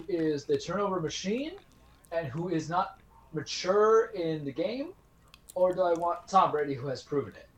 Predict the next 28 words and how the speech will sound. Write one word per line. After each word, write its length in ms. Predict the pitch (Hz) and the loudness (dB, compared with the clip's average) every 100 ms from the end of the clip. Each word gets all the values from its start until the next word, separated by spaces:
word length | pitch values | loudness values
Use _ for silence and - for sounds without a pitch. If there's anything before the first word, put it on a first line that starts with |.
| _ _ | _ _
And 100 | 202 | -6
then 100 | 202 | -4
you 80 | 202 | 0
look 140 | 208 208 | 0 2
at 100 | 185 | 0
Miami, 540 | 185 240 277 233 202 | -2 -4 -4 -4 -4
and 220 | 165 135 | -4 -4
no, 140 | 139 113 | -4 -4
you 140 | 117 | -6
do 100 | 131 | -6
not 220 | 135 147 | -4 -4
have 280 | - 135 127 | -2 -4 -4
the 60 | 117 | -8
equivalent 560 | - 135 120 120 107 | -8 -6 -6 -8 -8
of 100 | 107 | -10
a 80 | 101 - | -10 -10
Mike 200 | 127 120 | -10 -8
Evans 400 | 113 117 117 - | -10 -10 -12 -14
and 60 | 95 | -16
a 40 | |
Chris 200 | - 131 | -14 -12
Godwin 520 | - 113 110 110 110 113 _ - - | -10 -8 -8 -10 -10 -12 _ -10 0
and 100 | - | 2
all 120 | 123 | 2
sorts 240 | 131 139 | 0 -2
of 80 | 143 | -2
stuff. 100 | - | -6
But 100 | - | -8